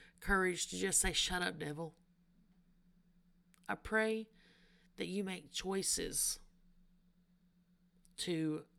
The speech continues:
be the reflection of God's light and not the enemy's weapon. I pray we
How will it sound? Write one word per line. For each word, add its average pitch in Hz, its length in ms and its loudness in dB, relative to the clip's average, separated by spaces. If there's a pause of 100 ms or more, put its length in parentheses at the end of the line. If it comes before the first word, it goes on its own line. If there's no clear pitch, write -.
be 190 140 2
the 220 100 6
reflection 180 640 -2
of 156 140 -8
God's 156 300 -6
light 151 480 -8 (760)
and 165 120 -8
not 170 460 -4 (160)
the 175 80 -6
enemy's 170 420 -6
weapon. 147 460 -4 (2750)
I 214 100 2
pray 226 340 8
we 170 360 0